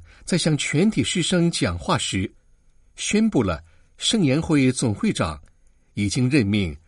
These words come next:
若瑟·韩克里神父接替穆尔菲神父，做辅仁大学的代理校务长。我在简短的讲话中说自己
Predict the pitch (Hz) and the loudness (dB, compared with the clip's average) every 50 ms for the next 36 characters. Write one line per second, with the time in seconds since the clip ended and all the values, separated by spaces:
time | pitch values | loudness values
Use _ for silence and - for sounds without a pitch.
0 | - - _ _ _ 202 214 196 139 101 - - - 135 95 80 - - - _ | -20 -20 _ _ _ 0 0 2 2 0 -2 -2 -2 -2 -2 -2 -6 -12 -20 _
1 | _ _ - - - 123 143 180 - - 214 143 98 80 - - - 85 98 98 | _ _ -10 -4 -2 0 0 0 0 -2 -2 -2 -2 -6 -6 -8 -6 -6 -6 -4
2 | - 156 107 80 78 - - _ _ _ _ _ _ - - - 202 214 214 - | -2 -4 -4 -4 -6 -12 -20 _ _ _ _ _ _ -12 -4 -2 0 0 -2 -4
3 | - - 139 95 76 - - _ _ _ - 165 196 185 110 76 - - - 147 | -4 -4 -4 -4 -4 -8 -12 _ _ _ 0 2 4 4 2 0 -4 -2 0 0
4 | 147 147 - - 127 135 - - - 135 87 73 - - - - _ - _ _ | 0 0 -2 -6 -8 -10 -12 -6 -6 -4 -4 -4 -8 -14 -20 -20 _ -20 _ _
5 | _ _ _ _ _ _ - - 139 123 113 113 107 - - 147 107 107 127 151 | _ _ _ _ _ _ -2 0 2 4 4 2 2 0 -4 -2 -2 0 0 0
6 | - 165 120 - - - 107 120 104 82 - - - - _ _ - 196 180 143 | 0 -2 -2 -2 -4 -2 0 0 0 -2 -4 -10 -20 -20 _ _ -2 0 0 0
7 | 98 101 95 87 82 78 - - - 180 151 107 87 92 92 - 107 85 78 73 | -2 -2 -4 -4 -4 -6 -6 -2 -2 0 0 0 -2 -4 -2 -2 -2 -2 -2 -8
8 | 78 - _ _ _ _ - - - _ - _ _ _ _ _ _ _ _ 113 | -12 -18 _ _ _ _ -20 -20 -20 _ -20 _ _ _ _ _ _ _ _ 0
9 | 117 123 123 - 175 151 139 139 131 - - 139 160 208 202 135 101 107 143 147 | 2 2 2 2 0 0 0 0 -2 0 0 2 2 2 2 0 0 0 -2 0
10 | - - 101 - - - - 127 - - - 120 113 120 127 - _ _ _ _ | 0 -2 -4 -4 -6 -8 -8 -8 -6 -2 -2 0 0 0 -2 -6 _ _ _ _
11 | _ _ _ _ _ _ _ _ _ - - - 170 160 165 - - 233 190 - | _ _ _ _ _ _ _ _ _ -8 -4 0 0 0 0 0 0 0 0 0
12 | - - 107 90 85 82 80 | -2 -4 -2 -2 -2 -4 -6